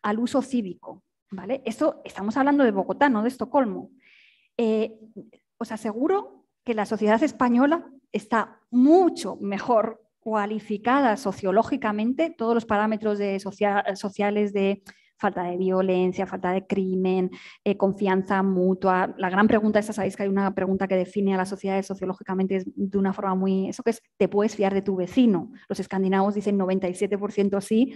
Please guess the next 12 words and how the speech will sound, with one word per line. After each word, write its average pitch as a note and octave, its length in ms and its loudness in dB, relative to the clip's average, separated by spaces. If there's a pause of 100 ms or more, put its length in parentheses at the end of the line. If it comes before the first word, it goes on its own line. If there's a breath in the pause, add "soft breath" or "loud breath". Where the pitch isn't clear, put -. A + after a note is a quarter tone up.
los G#3 120 2
brasileños G3 720 -2
trece A3 440 2
por F3+ 200 -6
ciento F3+ 500 -6
sí. - 420 -4 (300 soft breath)
O - 20 -20
sea, - 280 0
esto G#3 240 -2
es G3+ 180 -4 (300 loud breath)
un C4+ 160 12
retrato. G3 640 6